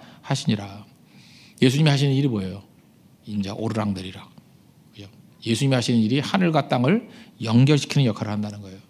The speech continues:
그래서 우리가 예수님 믿고 의지하는 백성들도 그 역할을 하는 거예요. 하늘과 땅을 연결시키는 일들. 그게 중요하다는 것입니다. 예수님과 연결되면 우리 능력이 나타난다는 거예요.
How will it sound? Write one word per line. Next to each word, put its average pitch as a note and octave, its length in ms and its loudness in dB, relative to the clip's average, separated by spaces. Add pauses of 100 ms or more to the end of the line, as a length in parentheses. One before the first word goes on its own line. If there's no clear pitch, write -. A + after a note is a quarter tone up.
(560)
그래서 D3 180 0
우리가 C#3 180 6
예수님 C3+ 360 4
믿고 B2 280 2
의지하는 A2+ 340 2
백성들도 G#2 640 -4 (260)
그 - 160 0
역할을 G#3+ 320 2
하는 G#3+ 80 4
거예요. A#2 380 -4 (540)
하늘과 D3+ 340 0
땅을 B2+ 480 0
연결시키는 G#2+ 800 2
일들. G2 540 -6 (120)
그게 D#3 240 -2
중요하다는 B2 480 2
것입니다. F#2+ 420 -10 (880)
예수님과 G3 420 8
연결되면 E3 460 6
우리 F3 160 4
능력이 C3+ 280 2
나타난다는 C#3+ 540 0
거예요. G2 220 -10